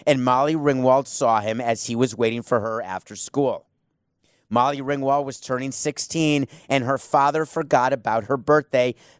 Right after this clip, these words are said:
because her father was so wrapped up in his other daughter's wedding. Then the girl who was getting married, the sister, ended up taking some drugs,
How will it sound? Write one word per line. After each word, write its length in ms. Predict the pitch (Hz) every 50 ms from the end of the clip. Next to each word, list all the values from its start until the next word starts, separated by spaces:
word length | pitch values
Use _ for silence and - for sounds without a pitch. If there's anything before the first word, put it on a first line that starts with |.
| _ -
because 720 | 147 127 - - 220 220 226 208 185 190 190 - - - - _ _ _
her 140 | - 165 151
father 380 | - - 165 151 156 156 160
was 160 | 147 143 127 -
so 240 | - - 151 147
wrapped 360 | 147 143 147 139 135 - - 131
up 200 | 123 127 - -
in 120 | - 123
his 200 | 117 117 110 - -
other 220 | 131 127 127 131
daughter's 480 | 123 104 117 101 104 107 120 127 117 127
wedding. 460 | 123 151 170 - 170 131 90 67 _ _ _ _ _ _ _ _ _ _ _ _ _ _ _ _ _ _ _ _ _ _
Then 640 | 196 104 180 208 226 220 202 190 202 208 214 196 _ _ _ _ _ _ _
the 120 | _ 165 160
girl 560 | 123 - 165 151 156 160 165 170 175 165 -
who 80 | - 170
was 180 | 160 156 127 -
getting 340 | - 156 139 135 123 110
married, 380 | 104 107 117 120 131 147 151 131
the 80 | 135 120
sister, 500 | - - 120 107 - - - 175 185 -
ended 300 | - 143 151 156 151 156
up 160 | 156 156 - -
taking 340 | - 139 139 - 190 208
some 200 | - - 240 226
drugs, 640 | 196 - 170 165 151 143 147 147 143 147 - -